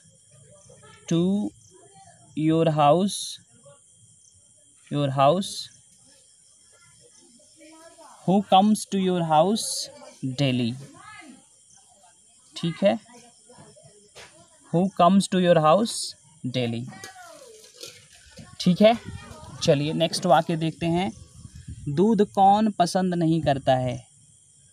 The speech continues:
है ना, दूध कौन पसंद नहीं करता है, तो क्या हो जाएगा? Who, who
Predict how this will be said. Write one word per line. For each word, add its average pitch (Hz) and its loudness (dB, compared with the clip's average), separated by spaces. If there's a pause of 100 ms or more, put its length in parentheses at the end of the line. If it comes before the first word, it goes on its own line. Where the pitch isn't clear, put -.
(720)
है 151 2
ना, 208 -2 (800)
दूध 180 -2
कौन 190 4 (640)
पसंद 175 -2
नहीं 165 -2
करता 131 -2
है, 123 -8 (2500)
तो 147 -8
क्या 190 0
हो 190 4
जाएगा? 196 2 (1080)
Who, 180 2 (3000)
who 151 -2